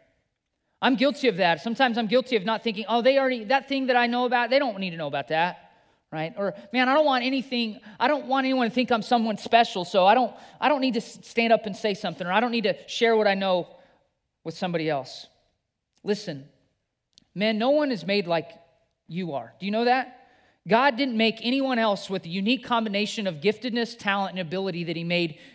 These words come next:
you with. And if you fail to share your life with someone else, it's a denial of the image of God that you were made in. Do you know that? That God made us as a reflection of the reality of who he is. And so one of the ways that we get to know more about what God is like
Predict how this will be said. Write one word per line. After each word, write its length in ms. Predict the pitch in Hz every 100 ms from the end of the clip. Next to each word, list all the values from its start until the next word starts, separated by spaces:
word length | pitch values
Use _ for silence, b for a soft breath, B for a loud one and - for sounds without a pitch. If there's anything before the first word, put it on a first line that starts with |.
| B
you 280 | 180 277 233
with. 260 | 175 131 - _ _ B B B
And 100 | 214
if 100 | 214
you 100 | 320
fail 360 | - 277 294
to 60 | 277
share 280 | - 254 262
your 160 | 247
life 340 | 226 214 240 233
with 120 | 220
someone 260 | - 226 208
else, 260 | 214 220 -
it's 180 | 220
a 60 | 247
denial 520 | 180 214 214 262 233
of 120 | 208
the 100 | 180
image 300 | 190 208 214
of 120 | 202 165
God 220 | 190 185
that 180 | 175 -
you 120 | 185
were 80 | 190
made 260 | 196 262
in. 160 | 175 147
Do 140 | 160
you 80 | 220
know 180 | 247 269
that? 420 | 294 311 240 202 _ _ _ _ _ _ _ _ b b
That 140 | 233
God 280 | 190 277 269
made 220 | 240 311
us 260 | 311 220 -
as 100 | 208
a 60 | 220
reflection 560 | 220 - 302 302 254
of 80 | 220
the 100 | 196
reality 500 | 196 220 254 254 208
of 100 | 190
who 140 | 247
he 200 | 226 247
is. 380 | 330 277 165 - B B 262
And 100 | 247
so 120 | 269
one 160 | 240 285
of 60 |
the 80 | 311
ways 220 | 269 269
that 60 | 247
we 80 | 220
get 200 | 247 262
to 100 | 220
know 140 | 247
more 180 | 220 254
about 220 | 247 226
what 140 | 214 190
God 220 | 220 311
is 140 | 220
like 280 | 196 185 202